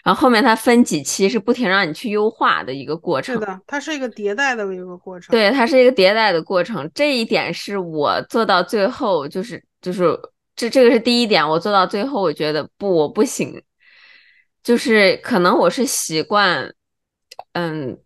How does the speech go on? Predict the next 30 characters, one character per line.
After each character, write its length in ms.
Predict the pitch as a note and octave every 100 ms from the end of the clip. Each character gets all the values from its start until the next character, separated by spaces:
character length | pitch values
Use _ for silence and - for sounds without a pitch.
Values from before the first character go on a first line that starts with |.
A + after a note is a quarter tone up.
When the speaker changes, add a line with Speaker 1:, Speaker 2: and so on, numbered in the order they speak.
| _
Speaker 1:
东 200 | - A3
西 140 | B3+ A#3
总 260 | - D3+ D#3+
是 360 | - G#3 E3 - _ _ _ _ _ _
完 260 | - D#3+ G3+
全 260 | - E3+
不 140 | D#3 F3
同 320 | - - C#2
的。 160 | - -
Speaker 2:
嗯。 140 | A3+ E3+
Speaker 1:
你 40 |
比 80 | F3+
如 80 | E3+
说 160 | F#3
像 220 | A3+ F#3+
我 80 | D3
们 440 | A#2+ C3+ C#3 C#3+ - -
其 120 | E3+
实 80 | D#3+
做 380 | E3 F#3+ D#3 C#3+
digital 300 | F3 G3+ E3+
marketing， 400 | D#3 E3 F#3+ D#3
其 100 | F3+
实 80 |
每 140 | F#3 C#3
天 500 | A3 E3+ D#3+ E3 E3 _ -
都 140 | F#3
是 60 | F#3+
新 340 | - A3 G3+
的。 200 | F#3+ -